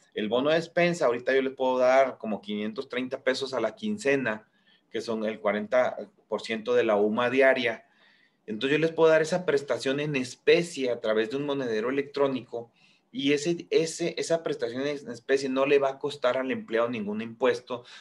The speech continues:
no nos va a costar seguro social. Sin embargo, como es una prestación exenta, para mí como patrón me va a gravar la mitad de ese porcentaje, desgra-, de ese, de ese gasto, desgraciadamente. Acuérdense que, que, que la ley dijo,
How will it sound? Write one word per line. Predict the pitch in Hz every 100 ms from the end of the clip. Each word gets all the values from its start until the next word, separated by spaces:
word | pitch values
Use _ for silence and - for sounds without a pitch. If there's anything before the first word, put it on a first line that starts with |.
| -
no | 117 135
nos | 139 135
va | 120
a | -
costar | 127 - 110
seguro | 107 117 107 110 117
social. | - - 139 127 127 - - _
Sin | - 113
embargo, | 113 117 139 139 139
como | 113 107 113
es | 127 127
una | 160 170
prestación | 160 - 104 117 123
exenta, | 143 143 - 156 135 127 117 - _ _ _ _ -
para | 120 113
mí | 120 131
como | 135 156 156
patrón | 139 131 135 135
me | 127
va | 113
a | 120
gravar | 131 131 123 120
la | 131
mitad | 123 107 104 107 107 - _ -
de | 101
ese | 98 -
porcentaje, | - 107 131 139 120 160 165 104
desgra-, | 98 90 85 -
de | 104 101
ese, | 113 127 107
de | 101
ese | 101 123 120
gasto, | 143 156 - 104 98
desgraciadamente. | 98 92 92 113 127 156 165 123
Acuérdense | - 104 107 131
que, | 123 110 - - - -
que, | 113 - -
que | 120
la | 117 113
ley | 123 147 156 135
dijo, | 131 123 127